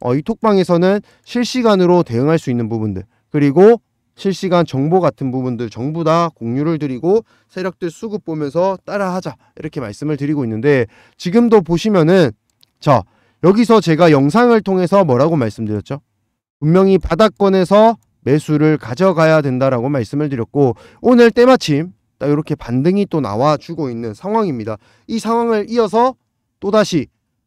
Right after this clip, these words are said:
반등이 지속적으로 이어질 수 있을지 없을지를 우리가 파악을 해야 되는데 그 내용을 찾기가 너무나 힘들다, 그죠?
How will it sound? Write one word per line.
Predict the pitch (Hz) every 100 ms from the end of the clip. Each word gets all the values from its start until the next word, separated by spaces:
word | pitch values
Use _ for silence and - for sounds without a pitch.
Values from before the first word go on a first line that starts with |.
| _
반등이 | 127 151 165 196 240 262 _ -
지속적으로 | 160 - - 196 180 170
이어질 | 240 277 254 202 214
수 | 185
있을지 | 143 180 185
없을지를 | 113 - 135 - 117 156 196 - -
우리가 | 123 165 143 127 139 113 98
파악을 | 180 202 208 202
해야 | 220 202
되는데 | 135 113 104 143 120 - _ _ _
그 | - 196 226 233 - _ _ -
내용을 | 120 139 143 147 147
찾기가 | - - 165 147
너무나 | 135 107 143 226 220
힘들다, | 127 139 131
그죠? | 110 101